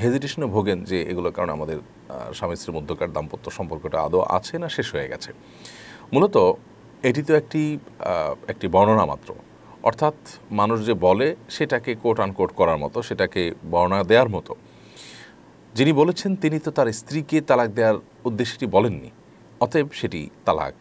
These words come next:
হিসাবে গণ্য হবে না। আপনি, আহ, তালাকের কথা বলতে গিয়ে আরেকজনের কথাটাকে আপনি just, আহ, বর্ণনা করেছেন, সেটা আপনার স্ত্রীর উপরে প্রযোজ্য হওয়ার কোনো কারণ থাকতে পারে না। বিধায় এভাবে, আহ, মানুষ কীভাবে যে এক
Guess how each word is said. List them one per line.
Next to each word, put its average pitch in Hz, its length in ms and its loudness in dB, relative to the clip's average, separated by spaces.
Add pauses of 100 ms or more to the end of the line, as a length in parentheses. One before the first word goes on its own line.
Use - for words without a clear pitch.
হিসাবে 117 300 -4
গণ্য 76 280 -10
হবে 80 180 -2
না। 90 140 0 (1080)
আপনি, 160 440 -2 (100)
আহ, 80 460 -4 (100)
তালাকের 143 400 2
কথা 135 420 2 (100)
বলতে 117 300 2
গিয়ে 104 180 4
আরেকজনের 104 420 2
কথাটাকে 117 420 -2
আপনি 104 320 -2 (120)
just, - 340 -4
আহ, 73 320 -8
বর্ণনা 92 300 6
করেছেন, - 360 -10 (180)
সেটা 170 260 0
আপনার 123 300 0 (240)
স্ত্রীর 110 280 -2
উপরে 87 220 -2 (720)
প্রযোজ্য 117 380 2
হওয়ার 87 240 2
কোনো 73 200 -10
কারণ 95 300 -4
থাকতে - 360 -12
পারে 65 200 -10
না। 92 160 -2 (720)
বিধায় 131 460 2 (260)
এভাবে, 87 440 -2 (160)
আহ, 73 220 -6
মানুষ 90 300 -4
কীভাবে 117 280 -2
যে 110 120 -2
এক 92 60 -2